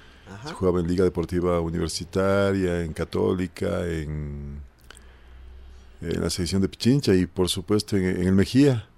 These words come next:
Speaker 2: Y en la selección de Conocoto, que dentro de, de, de, de, de esta parroquia, de, de, del pueblo, como suelo decir yo, tiene mucho, muy arraigado, pues, el tema de,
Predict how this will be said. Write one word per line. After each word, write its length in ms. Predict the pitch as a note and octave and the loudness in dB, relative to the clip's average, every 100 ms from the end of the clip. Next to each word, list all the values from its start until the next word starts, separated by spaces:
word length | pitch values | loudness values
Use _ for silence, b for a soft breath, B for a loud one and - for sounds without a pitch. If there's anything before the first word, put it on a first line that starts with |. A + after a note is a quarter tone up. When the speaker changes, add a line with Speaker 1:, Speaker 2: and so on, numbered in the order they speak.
| b b b b - | b b b b 0
Speaker 2:
Y 40 | G#2+ | 4
en 40 | |
la 80 | G#2 | 4
selección 380 | G2 G2 - C3 | 4 2 4 2
de 80 | A2+ | 4
Conocoto, 540 | G#2 G2 C#3+ - F#2+ | 2 2 2 2 0
que 280 | F#2 F2 D2+ - | 2 2 0 -6
dentro 420 | F2 F2+ B2 A#2+ G#2+ | -6 0 0 4 4
de, 360 | F#2 F2 E2 | 4 4 0
de, 160 | E2+ F2 | 0 -2
de, 140 | F#2 | -2
de, 160 | G2 G2 | -2 2
de 140 | G#2+ | 2
esta 220 | G#2 - | 2 -2
parroquia, 500 | - G#2+ G2 - G#2 | 0 2 2 2 2
de, 280 | F2+ E2+ E2 | 2 2 -2
de, 140 | D#2+ D#2+ | -4 -6
del 180 | D#2+ | -8
pueblo, 360 | - F#2+ G#2 F#2+ | 0 2 4 2
como 180 | F2 E2+ | 0 -2
suelo 220 | - G2+ | -2 -2
decir 260 | F#2 - G2+ | -2 -2 -2
yo, 160 | G#2 B B B B - | -2 B B B B -8
tiene 220 | F#2+ F#2 | -2 0
mucho, 440 | F#2 - F#2+ F2 | 0 0 2 2
muy 180 | E2+ G2 | 4 4
arraigado, 520 | F#2+ F#2 F2 G2 F#2 | 4 4 4 4 4
pues, 180 | E2 D#2+ | 2 -4
el 80 | D#2 | -4
tema 280 | - F2 F2 | -2 0 0
de, 340 | E2 D#2+ D2+ | -2 -4 -8